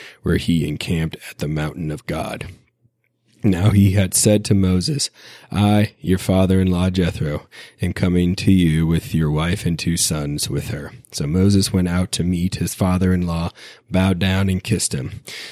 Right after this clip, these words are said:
Thus they greeted one another, and he brought them into the tent. Then Moses told his father-in-law all the Lord had done to Pharaoh, all that, <clears throat> excuse me.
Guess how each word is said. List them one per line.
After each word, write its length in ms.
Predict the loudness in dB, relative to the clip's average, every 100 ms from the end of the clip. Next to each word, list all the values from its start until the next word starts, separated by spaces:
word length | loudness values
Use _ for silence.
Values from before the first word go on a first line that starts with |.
| -6
Thus 280 | 0 0 2
they 140 | 2
greeted 580 | 2 4 6 6 2 0
one 160 | 2 2
another, 420 | 2 2 2 2
and 140 | 0
he 160 | 0 -2
brought 340 | 0 -2 -2
them 320 | -2 -2 -2 -4
into 320 | -6 -6 -4 -4
the 140 | -4
tent. 440 | -4 -6 -6 -10 -16 -20 -20 -6
Then 180 | -2 2
Moses 380 | 4 4 2 0
told 240 | 2 2
his 160 | 0 -2
father-in-law 840 | -2 0 0 0 0 -2 -2 -4 -6 -12
all 360 | -8 -4 -4 -4 -10
the 340 | -16 -8 -4
Lord 460 | -2 0 2 2 0
had 340 | -2 -4 -6 -6
done 240 | -2 0 0
to 120 | -2
Pharaoh, 520 | -4 -2 -2 -2 -6 -8
all 220 | -2 0
that, 180 | 0 -4 -12 -20 -20 -20 _
<clears throat> 20 | 2 4 4 0 -8 -18
excuse 360 | -10 -4 -4
me. 120 | -4